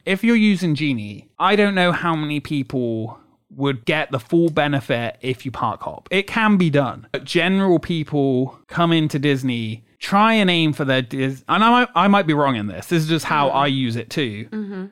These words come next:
Speaker 1: We very rarely would park hop with Genie.
Speaker 2: That's a really good point, and that leads into my issue with it is that the, the crux of this is that there is one price if you wanna do all the parks, and it would be, I guess, the price of the most expensive park for the day, right? Or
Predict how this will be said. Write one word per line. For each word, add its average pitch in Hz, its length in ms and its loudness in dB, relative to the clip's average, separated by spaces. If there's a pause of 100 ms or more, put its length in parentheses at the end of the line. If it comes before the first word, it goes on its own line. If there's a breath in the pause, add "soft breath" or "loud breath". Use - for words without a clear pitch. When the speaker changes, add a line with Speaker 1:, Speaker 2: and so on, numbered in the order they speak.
Speaker 1:
We 185 200 2
very 170 380 2
rarely 139 520 0
would 117 180 -4
park 135 300 0
hop 113 260 -6
with 107 120 -10
Genie. 104 640 -12
Speaker 2:
That's 311 180 -4
a 359 80 0
really 226 260 2
good 202 220 -2
point, 185 400 -2 (100)
and 214 280 -2 (520 soft breath)
that 247 200 0
leads 254 180 0
into 214 240 0
my 190 480 2 (280)
issue 226 380 0
with 175 240 0
it 170 200 0
is 185 200 0
that 175 340 0 (120)
the, 196 320 2
the 202 100 -2
crux 302 420 -2
of 214 100 -2
this 180 260 0
is 185 180 -4
that 175 440 -2
there 220 280 2
is 196 420 0
one 214 380 0
price 226 480 -2
if 190 120 -6
you 214 80 2
wanna 202 240 2
do 185 320 2 (200)
all 196 220 4
the 185 80 -2
parks, - 340 -4
and 190 100 -2
it - 40 -2
would 196 140 0
be, 196 200 0
I 196 40 2
guess, 196 160 -2
the 208 100 -4
price 185 240 -2
of 185 80 -6
the 180 60 -2
most 175 220 -2
expensive 175 500 -4
park 170 240 -4
for 180 100 -4
the 165 100 -2
day, 165 240 0
right? 165 400 0
Or 175 300 0